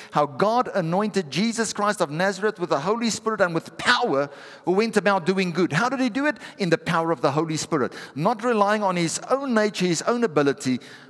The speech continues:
but the ability of the Holy Spirit. Moses understood it. "Lord, I'm not going into the promised land unless your Holy Spirit goes before me." David understood it. "Do not let your spirit depart from me," when he had sinned. He knew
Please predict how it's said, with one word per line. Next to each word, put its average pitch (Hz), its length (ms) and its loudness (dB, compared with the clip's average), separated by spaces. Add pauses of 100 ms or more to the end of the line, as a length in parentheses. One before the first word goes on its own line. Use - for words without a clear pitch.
but 117 160 -2
the 117 60 0
ability 123 440 0
of 107 140 -4
the 101 100 0
Holy 113 260 -4
Spirit. 95 480 -6 (580)
Moses 147 540 0
understood 131 480 -2
it. 90 140 -4 (260)
"Lord, 135 160 2
I'm 131 80 2
not 139 180 0
going 135 200 -2
into 147 200 -6
the 147 120 -2
promised 135 360 -4
land 113 300 0
unless 113 340 -2
your 107 120 -4
Holy 123 240 -4
Spirit 127 360 -4 (220)
goes 113 240 -4
before 113 400 -6
me." 95 180 -6 (280)
David 131 360 -2
understood 123 480 -4
it. 101 100 -4 (180)
"Do 143 100 0
not 143 140 -2
let 135 180 -2
your 131 80 -4
spirit 131 320 -4
depart 123 420 -4
from 127 180 -4
me," 104 180 -4 (120)
when 127 140 -4
he 123 60 0
had 113 160 -2
sinned. 101 320 -4 (160)
He 127 140 -4
knew 139 460 -2